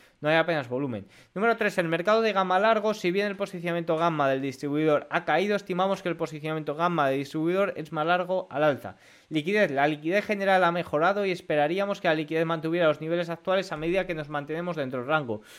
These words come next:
Solo tenga en cuenta que el calendario de vacaciones comienza a recuperarse a fines de este, a finales de este mes.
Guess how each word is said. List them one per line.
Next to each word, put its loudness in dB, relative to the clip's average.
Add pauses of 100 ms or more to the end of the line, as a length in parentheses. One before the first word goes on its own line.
(120)
Solo 0
tenga -2
en -2
cuenta 0
que -4
el -6
calendario 0
de 4
vacaciones -2
comienza -2
a 2
recuperarse -2
a 0
fines -4
de -4
este, -10
a -6
finales -2
de -2
este -10
mes. -4